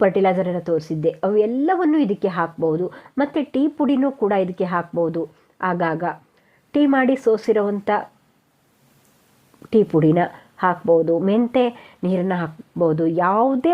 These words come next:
ಫರ್ಟಿಲೈಸರ್ನ ಕೂಡ ನೀವು ಇದಕ್ಕೆ ಹಾಕ್ಬೋದು. ನೋಡ್ಬೋದು, ನಾನು ಅಲ್ಲಿ ಆಗಾಗ ತಿಂಗಳಿಗೊಂದ್ಸಾರಿ ಇದಕ್ಕೆ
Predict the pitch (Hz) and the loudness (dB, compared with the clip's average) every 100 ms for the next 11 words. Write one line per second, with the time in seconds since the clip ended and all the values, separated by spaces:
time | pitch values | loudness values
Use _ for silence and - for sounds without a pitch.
0 | 269 240 240 233 233 226 214 208 185 196 | 2 0 2 0 0 -4 -4 -6 -6 -6
1 | 190 185 170 165 220 180 - 151 151 143 | -6 -6 -6 -6 -6 -8 -6 -6 -4 -6
2 | - _ _ _ _ - 202 202 151 151 | -12 _ _ _ _ -2 4 4 4 2
3 | 170 185 190 202 214 226 160 190 214 226 | 2 2 2 2 2 2 2 0 0 0
4 | 233 262 175 180 214 226 214 220 220 202 | 0 -2 -2 0 0 0 0 -2 -2 -2
5 | 202 | -4